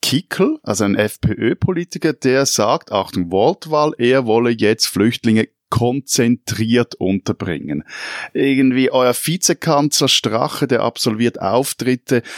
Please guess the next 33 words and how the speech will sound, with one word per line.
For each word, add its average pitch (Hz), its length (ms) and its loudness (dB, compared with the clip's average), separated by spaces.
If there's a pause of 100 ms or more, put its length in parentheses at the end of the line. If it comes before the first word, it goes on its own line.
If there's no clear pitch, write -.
(120)
wo 113 120 2
er 117 60 4
in 113 120 2
eine 101 260 0
Halle 139 320 0
einmarschiert, 127 1300 0
neben 117 520 2
sich 123 360 -2
oder 101 120 -2
begleitet 107 580 0
von 110 220 0
vermummten 110 720 0
Trommlern. 165 680 2 (260)
Also 113 240 0
wer 117 180 2
da 110 260 2
nicht 143 220 0
an 117 140 0
eine 107 320 2
dreißiger 127 480 0
Jahre 123 260 0
Ästhetik - 580 -2
denkt, 113 440 0 (260)
äh, 107 320 -2
dem 107 180 2
ist 107 160 0
auch 104 140 0
nicht 110 220 0
zu 117 120 2
helfen. 165 400 0
Also 113 200 0
ich 127 160 -4
finde, 139 180 2